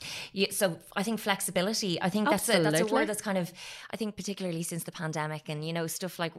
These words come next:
Speaker 1: working remotely and not having to commute to the office five days a week, that's kind of become the norm in a lot of businesses now. Um, and you think that could be really beneficial to
Speaker 2: Oh, absolutely. And, you know, when, as an employer,
Speaker 1: Mm.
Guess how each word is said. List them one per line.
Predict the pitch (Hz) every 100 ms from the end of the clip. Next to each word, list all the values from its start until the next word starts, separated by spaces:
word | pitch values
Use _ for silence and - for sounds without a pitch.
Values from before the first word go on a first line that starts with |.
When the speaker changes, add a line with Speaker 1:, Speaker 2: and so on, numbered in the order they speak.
| -
Speaker 1:
working | 180 170 175 165
remotely | 160 160 165 156 156
and | 147 143 - - - -
not | 170
having | 180 165
to | -
commute | 185 170
to | -
the | 165
office | 160 160 156 -
five | 165 160
days | 156 156
a |
week, | 160 160
that's | 208 -
kind | - 226
of |
become | - - 180 165
the | 165
norm | 165 160 196
in | 208
a | 170
lot | 160
of | 156
businesses | 165 151 165 165 160 147 170
now. | 160 156 143 - - - -
Um, | 170 170 165 -
and | 202
you | 226
think | 294 285
that | -
could | 277
be | 269
really | 262 262
beneficial | 254 240 226 247 - 175
to | - -
Speaker 2:
Oh, | 233 247 220 202 -
absolutely. | 208 214 220 - - 190 170 160 175 202 185 175
And, | 190 180 185 190 - - - - - -
you | 208
know, | 202
when, | 196 202 196 214 214 214 - - -
as | 190 202
an | 226
employer, | 190 190 185 160 160 160 226 302
Speaker 1:
Mm. | 214 196